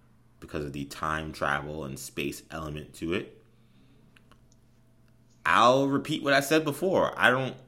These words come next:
know if I'm really excited about this. Not because I'm not excited about Kang. I've been wanting them to do Kang and include Kang in the M C U for a very long time. I just feel like the Kang the Conqueror story was told in Endgame.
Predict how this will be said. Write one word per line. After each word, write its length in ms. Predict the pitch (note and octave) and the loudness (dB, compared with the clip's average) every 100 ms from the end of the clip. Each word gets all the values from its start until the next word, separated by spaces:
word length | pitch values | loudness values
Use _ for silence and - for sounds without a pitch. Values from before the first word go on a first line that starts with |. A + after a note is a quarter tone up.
| _ _ _ _ | _ _ _ _
know 480 | G2 G2 A2+ A2 G#2 | -2 4 6 6 6
if 420 | F2 F#2+ - - - _ _ _ _ - | 0 -2 -4 -14 -20 _ _ _ _ -2
I'm 420 | E2+ F2+ E2+ - - - | 2 2 -2 -8 -14 -8
really 280 | F#2 F#2 | -2 0
excited 360 | E2 - F#2 D2+ | 0 0 0 0
about 200 | C2 A#1 | -4 -10
this. 300 | - - - _ - | -14 -18 -20 _ -4
Not 320 | G2 A#2+ - | 4 4 4
because 280 | A2+ - A#2 | -2 -2 -2
I'm 80 | A2+ | -2
not 180 | A2+ F2 | -4 -4
excited 240 | A2 G#2 | -2 0
about 180 | G2 E2+ | 0 -2
Kang. 320 | A2 F#2+ E2+ | 0 0 0
I've 140 | E2 | -2
been 220 | E2+ D#2+ D#2 | -2 -6 -4
wanting 240 | G2+ G2 | -2 -2
them 160 | F2+ E2+ | -4 -4
to 40 | |
do 200 | E2 F#2 | -8 -8
Kang 340 | F#2 F2 E2+ | -4 -2 -2
and 100 | D2+ | -4
include 360 | D2+ C#2+ F2+ D#2 | -10 -10 -10 -8
Kang 260 | E2+ E2 D#2 | -6 -6 -6
in 220 | D2+ D2+ | -10 -12
the 100 | D2+ | -12
M 100 | D2+ | -12
C 140 | - | -14
U 100 | D2+ | -14
for 140 | C#2 C#2 | -12 -12
a 20 | |
very 220 | - D2 | -10 -10
long 160 | C#2 C#2 | -12 -4
time. 320 | G2+ F2 D2 - - - - - _ | -2 -2 -4 -14 -20 -20 -20 -20 _
I 100 | - | -4
just 200 | F#2 F#2+ | -2 -2
feel 160 | G#2+ F#2+ | 0 2
like 280 | F2+ E2+ - | 2 0 -4
the 120 | - | -10
Kang 340 | - A2 A2 | -2 -2 0
the 60 | F#2+ | -2
Conqueror 480 | - G2 F#2 E2+ D#2 | 0 -2 -2 -6 -8
story 720 | - A2 A2+ F2+ D#2 C#2+ C#2+ - - - _ - | -6 -2 0 0 -2 -6 -12 -18 -20 -20 _ -14
was 160 | D#2+ | -12
told 560 | - A#2 G#2 F2 E2 C#2+ - | -6 2 2 2 -2 -6 -12
in 140 | D#2+ | -12
Endgame. 520 | D2 E2+ F2 C2+ G1+ | -8 -6 -6 -8 -14